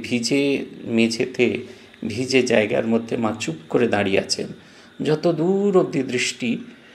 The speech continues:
আহ, চলেছে, তত দূর অবধি তিনি মাকে দেখতে পেলেন। মা কোনো সময়ের জন্য যেন তাকে ছেড়ে গেলেন না। তিনি পরবর্তীকালে বলছেন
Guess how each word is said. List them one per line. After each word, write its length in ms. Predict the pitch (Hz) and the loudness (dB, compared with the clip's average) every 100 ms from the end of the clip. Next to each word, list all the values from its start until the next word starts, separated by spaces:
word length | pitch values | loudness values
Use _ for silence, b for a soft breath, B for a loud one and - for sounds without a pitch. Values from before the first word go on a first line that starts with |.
| B - | B -8
আহ, 300 | - - - | -6 -6 -8
চলেছে, 680 | - 131 135 131 131 127 - - | 0 2 2 0 2 2 0 -4
তত 240 | 117 135 | -2 0
দূর 240 | 120 143 165 | 0 2 2
অবধি 240 | 117 117 | 0 -4
তিনি 240 | 113 117 135 | -6 -6 -4
মাকে 400 | 101 101 - 123 | -4 -6 -6 -4
দেখতে 320 | - - - | -4 -8 -8
পেলেন। 340 | - 98 98 | -6 -4 -4
মা 100 | 117 | -4
কোনো 300 | 113 135 151 | -4 -4 -4
সময়ের 360 | 151 208 202 190 | -2 0 0 -2
জন্য 300 | - 110 - | -4 -2 -2
যেন 200 | 113 220 B B B B | -2 -4 B B B B
তাকে 260 | - - 123 | -12 -6 -4
ছেড়ে 340 | - 113 107 | 0 2 2
গেলেন 280 | 104 104 101 | 0 -2 -2
না। 100 | 98 | -4
তিনি 240 | - 160 160 | -4 -4 2
পরবর্তীকালে 800 | 156 156 170 175 190 185 180 160 | 4 4 2 0 -2 -4 -2 2
বলছেন 560 | 156 180 - - 113 | 2 2 0 -2 -4